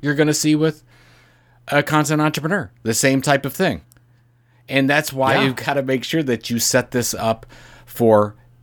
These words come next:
Speaker 1: patience and that it's going to take time. And you have to remember that you look at, you d-, what, what metrics are you going to look at if you have the long view? And I think that if, if, if I'm looking at this, if I, I look back and say, "Okay, I started in two thousand seven,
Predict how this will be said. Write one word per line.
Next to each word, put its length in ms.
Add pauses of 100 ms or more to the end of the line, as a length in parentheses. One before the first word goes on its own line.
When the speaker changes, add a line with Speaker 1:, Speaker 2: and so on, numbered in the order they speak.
(300)
Speaker 1:
patience 640
and 240
that 140
it's 140
going 300
to 120
take 280
time. 360
And 100
you 100
have 240
to 100
remember 440
that 140
you 140
look 260
at, 120 (420)
you 180
d-, 300
what, 300
what 220
metrics 460
are 60
you 160
going 240
to 80
look 260
at 260 (320)
if 180
you 120
have 240
the 120
long 340
view? 320 (1080)
And 120
I 140
think 220
that 120
if, 380
if, 320
if 120
I'm 220
looking 280
at 100
this, 260
if 80
I, 220 (120)
I 160
look 220
back 240
and 100
say, 140
"Okay, 320
I 80
started 300
in 80
two 100
thousand 300
seven, 400